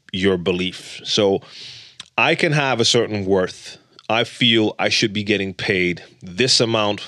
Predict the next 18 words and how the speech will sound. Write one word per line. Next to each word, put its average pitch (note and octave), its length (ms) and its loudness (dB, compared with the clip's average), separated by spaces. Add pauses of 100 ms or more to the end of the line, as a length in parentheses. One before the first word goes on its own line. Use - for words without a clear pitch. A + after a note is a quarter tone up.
(180)
for G2 640 2 (220)
an F#2+ 200 -2
hour F2 400 0 (220)
or F2 120 2
for F2 200 0
a D#2 40 0
two-hour D2+ 460 0
set. - 400 0 (800)
Now, G#2 300 0
if C3 240 2
I D#3 180 4
have B2+ 460 2 (100)
ten, A#2+ 360 2
twenty, A2+ 420 2
thirty A2 720 2 (580)
calls G2 600 2 (240)
or G#2 140 2
interactions G#2+ 840 0